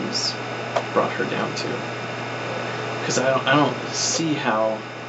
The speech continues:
support resolves anything if you're taking the context of, "Oh, we have to get back to get this wish to get to Zoltan," or whatever, like, how that resolves.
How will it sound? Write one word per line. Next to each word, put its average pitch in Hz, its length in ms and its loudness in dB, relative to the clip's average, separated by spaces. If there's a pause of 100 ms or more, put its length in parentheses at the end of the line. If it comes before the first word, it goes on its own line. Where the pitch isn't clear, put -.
(920)
support 127 480 0
resolves 120 440 4
anything 123 420 -2 (640)
if 120 160 -2
you're 120 120 4
taking 135 320 4
the 113 60 0
context 127 540 4
of, 110 140 2 (160)
"Oh, 180 160 8
we 127 140 2
have - 120 -2
to 120 60 -4
get 127 160 0
back 123 220 4
to 127 60 -6
get 117 160 -2
this 113 200 -4
wish 120 360 2 (840)
to - 80 -4
get 117 260 2
to - 160 -2 (1400)
Zoltan," 113 380 0
or 104 240 -2
whatever, - 260 0 (160)
like, - 220 -4
how 113 120 2
that 107 200 0 (240)
resolves. 110 480 -2